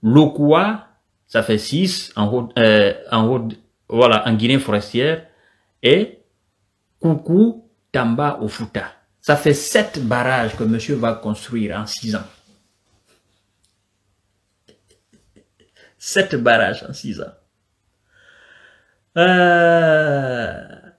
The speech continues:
vous savez, on dit souvent à ses grands-pères, pareil, « Grand-père, s'il te plaît, ça c'est trop, ça, il faut diminuer. Ça c'est trop lourd. Le peuple, vous, vous, vous, vous, vous vendez trop au peuple.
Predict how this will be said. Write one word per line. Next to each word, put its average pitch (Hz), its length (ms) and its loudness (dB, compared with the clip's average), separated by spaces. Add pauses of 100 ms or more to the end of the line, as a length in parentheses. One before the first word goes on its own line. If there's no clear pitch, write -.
(260)
vous 127 100 -4
savez, 156 460 2 (880)
on 127 100 2
dit 160 160 4
souvent 131 600 -4 (100)
à 120 100 2
ses 117 200 -2
grands-pères, 120 460 -2
pareil, « 101 320 -6
Grand-père, 110 360 -2
s'il 107 160 -10
te 107 80 -8
plaît, 98 360 -10 (140)
ça 104 220 -6
c'est 98 200 -12
trop, 101 220 -6
ça, 90 140 -12
il 92 80 -12
faut 101 140 -10
diminuer. 90 600 -8 (580)
Ça - 180 -10
c'est - 180 -12
trop 110 160 0
lourd. 101 300 -4 (720)
Le 95 180 -8
peuple, 104 280 -6 (220)
vous, 107 320 -4
vous, 110 240 0
vous, 113 320 -4 (160)
vous, 113 220 -2
vous 110 220 0
vendez 117 420 0
trop 135 260 0
au 104 60 0
peuple. - 460 -8